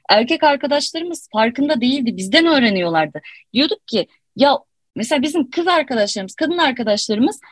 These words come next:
o sokaktan o gece yürüyemiyor. O yüzden bizim bu toplantıya gelemiyor." Bu bile basit bir şey gibi görünüyor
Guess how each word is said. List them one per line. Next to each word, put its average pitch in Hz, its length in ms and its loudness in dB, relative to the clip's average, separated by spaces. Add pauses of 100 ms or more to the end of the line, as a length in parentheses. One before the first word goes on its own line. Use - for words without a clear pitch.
(180)
o 330 120 4
sokaktan 285 540 2
o 311 120 4
gece 247 200 2
yürüyemiyor. 202 680 2
O 349 140 4
yüzden 240 280 4
bizim 294 260 4
bu 320 80 0
toplantıya 208 560 0
gelemiyor." 156 480 -2 (340)
Bu 370 120 8
bile 311 240 6
basit 233 320 0
bir 226 40 0
şey 247 220 4
gibi 233 220 2
görünüyor 254 420 4